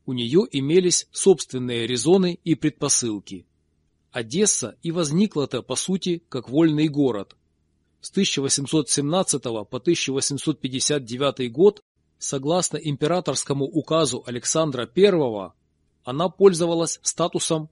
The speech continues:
порта-франко, в переводе с французского «свободного порта». Товары, ввозимые в неё, не облагались налогами.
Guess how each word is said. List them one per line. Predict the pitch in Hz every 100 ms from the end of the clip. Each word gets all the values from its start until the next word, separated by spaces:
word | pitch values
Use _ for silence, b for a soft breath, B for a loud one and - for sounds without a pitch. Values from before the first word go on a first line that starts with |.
| _
порта-франко, | 175 170 165 - 170 117 104 92 90 _ _ _ _
в |
переводе | - 135 135 160 151
с | -
французского | 151 147 208 214 - 135 110 90 _ _
«свободного | - 131 127 180 165 165 165
порта». | 160 165 139 - 101 87 _ _ _ _ _ _ -
Товары, | 127 147 196 160 -
ввозимые | 117 135 131 151 139 127
в | 113
неё, | 123 131 180 190 -
не | 131
облагались | 127 123 131 156 170 156 147
налогами. | 156 156 127 107 101 90